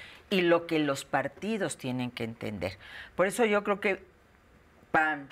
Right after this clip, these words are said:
P R D y pri, lo primero que tienen que aceptar es que tiene que haber un proceso de selección de candidato o candidata presidencial democrático.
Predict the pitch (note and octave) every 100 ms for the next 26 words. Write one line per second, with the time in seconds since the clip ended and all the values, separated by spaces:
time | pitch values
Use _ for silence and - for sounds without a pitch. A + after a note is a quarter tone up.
0 | - D3 D3+ D3 C#3+ C3+ - B2+ - C3
1 | C3+ F3 - - - - - D3+ D3+ E3+
2 | G3 B3 - F3+ F#3+ F#3+ F3+ D3+ - -
3 | - C#3 E3 - _ - D#3 D#3 - D3
4 | - - - E3+ F#3+ G3 D3+ C#3 D#3 F3+
5 | - C3+ - C3+ C3 D3 B2 - A#2 A2+
6 | - C3+ C3+ B2 - B2+ A#2+ B2 A#2+ B2+
7 | - - A#2+ - A#2+ B2 B2+ C#3 C#3+ -
8 | A#2+ - A2+ A2+ - C#3 A2 A#2 A2 -
9 | - - - - -